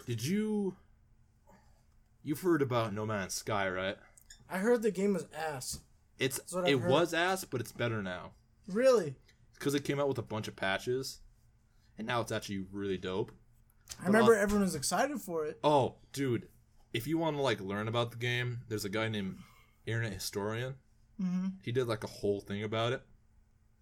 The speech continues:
Speaker 1: And from what I figured out, I figured out why it wasn't good. Apparently, the team that were working on it, it was, like, less than ten people.
Speaker 2: Jesus, really?
Speaker 1: Yeah.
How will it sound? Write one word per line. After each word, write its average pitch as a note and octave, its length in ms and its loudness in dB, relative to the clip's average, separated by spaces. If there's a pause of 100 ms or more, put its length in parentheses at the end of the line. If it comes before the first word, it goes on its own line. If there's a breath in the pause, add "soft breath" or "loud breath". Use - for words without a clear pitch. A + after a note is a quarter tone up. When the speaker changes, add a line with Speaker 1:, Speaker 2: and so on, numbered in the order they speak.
(680 soft breath)
Speaker 1:
And A2+ 180 -4
from C3 120 -4
what D#3 140 2
I D#3 40 2
figured B2 300 -2
out, B2+ 180 2
I B2 40 -8
figured D#3 260 -2
out F2+ 80 -8
why G#2+ 260 2
it G#2+ 100 2
wasn't F#2+ 280 -6
good. F2+ 300 -6 (1400)
Apparently, C#3 520 -2
the A2 120 -4
team C3 260 -4
that A2 140 0
were G2 60 -2
working G#2+ 240 0
on B2+ 160 -2
it, C#3+ 120 -6 (680)
it - 80 -4
was, B2+ 120 2
like, A#2 260 2
less G#2 320 -2
than A2 120 -4
ten G2+ 200 -4
people. A#2 380 -2 (580)
Speaker 2:
Jesus, D#3 500 -6
really? E3 440 -6
Speaker 1:
Yeah. G2 340 2